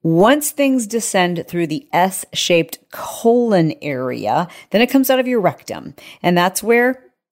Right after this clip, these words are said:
your feces are stored. Okay, fine, I said it. And we push these things out through involuntary, sometimes <laughs> voluntary, muscular contractions and into the toilet.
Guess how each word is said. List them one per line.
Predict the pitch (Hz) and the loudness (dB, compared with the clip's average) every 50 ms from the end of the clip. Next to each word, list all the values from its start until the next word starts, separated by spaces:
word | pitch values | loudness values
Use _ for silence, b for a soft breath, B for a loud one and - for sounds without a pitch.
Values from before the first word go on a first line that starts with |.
| _ - | _ -4
your | 302 349 | -2 -2
feces | 349 - 392 370 381 - 269 226 214 | -2 0 0 0 0 2 0 0 2
are | 208 196 | 2 0
stored. | 196 - - 175 156 143 135 131 - - - | 0 0 0 0 0 0 0 -2 -6 -10 -10
Okay, | 180 190 - 202 180 160 - - | -8 -2 0 0 0 0 -2 -2
fine, | 202 190 165 147 | -2 -2 -2 -2
I | 143 147 | -4 -4
said | 147 - 180 156 | 0 2 2 2
it. | 123 110 - - B B B B B B | 2 0 -8 -12 B B B B B B
And | 165 180 180 | 0 0 0
we | 185 | 0
push | 190 190 - - - 247 277 262 - - | -4 -4 -8 -2 2 2 2 2 2 -2
these | 233 220 247 262 254 - | -6 -6 -6 -6 -6 -4
things | - - 240 240 240 226 - - | -2 -2 -2 -2 -2 -4 -4 0
out | - 160 190 247 302 - - - - _ _ _ _ _ - | 2 2 2 2 2 -2 -6 -12 -12 _ _ _ _ _ -2
through | - 196 202 196 190 190 - | 2 4 4 4 4 2 0
involuntary, | 202 233 247 254 233 190 180 226 220 226 233 233 226 - 226 214 226 254 277 | 0 2 4 2 2 2 0 0 0 0 -2 -4 -4 -2 -2 0 0 0 -2
sometimes | 254 - - 196 202 202 202 - - 202 196 196 190 196 196 180 | -2 -4 -4 -4 -6 -6 -8 -6 -4 -4 -2 -2 -4 -4 -4 -4
<laughs> | |
voluntary, | 180 170 160 208 208 208 208 208 202 - - 190 185 190 196 208 226 247 247 B B 247 B B | -4 0 2 2 2 2 2 -2 -4 -2 0 0 0 2 0 0 0 0 0 B B -14 B B
muscular | 185 185 202 208 202 - - 214 214 214 214 | 0 2 2 2 0 -2 -4 -2 -2 -2 -2
contractions | 208 - 226 214 - - - 170 160 165 165 - - - 214 233 254 269 311 311 - - - - _ _ _ _ _ _ _ _ _ _ _ - | -2 -2 -4 -4 -2 0 2 2 2 2 0 -2 -4 -2 0 0 0 0 0 -2 -6 -8 -8 -12 _ _ _ _ _ _ _ _ _ _ _ -4
and | 127 127 139 131 | -2 -2 0 0
into | - 180 190 208 202 214 220 | 0 2 2 2 2 0 -2
the | 202 214 | -4 -4
toilet. | 208 - - 135 117 90 73 - - | -2 2 2 2 2 0 -4 -12 -18